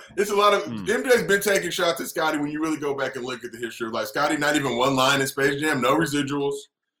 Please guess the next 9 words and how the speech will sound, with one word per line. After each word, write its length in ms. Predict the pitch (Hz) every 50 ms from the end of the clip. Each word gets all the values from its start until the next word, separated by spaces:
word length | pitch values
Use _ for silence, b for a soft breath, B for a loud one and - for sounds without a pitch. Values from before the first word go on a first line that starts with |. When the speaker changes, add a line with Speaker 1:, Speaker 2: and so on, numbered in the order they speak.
| _ -
Speaker 1:
couldn't 200 | - 151 156 156
get 80 | 147 160
a 80 | 160 -
Speaker 2:
No 60 | 117
Speaker 1:
sag 300 | 120 123 123 123 117 107
card. 360 | 98 135 131 131 131 - -
Speaker 2:
residuals. 200 | 80 71 55 - - _ _ _ _ _ _ _ _ _ -
No 460 | 90 104 113 120 120 120 123 123 120
residuals. 800 | 113 107 98 90 78 - - 65 - - 64 - - - -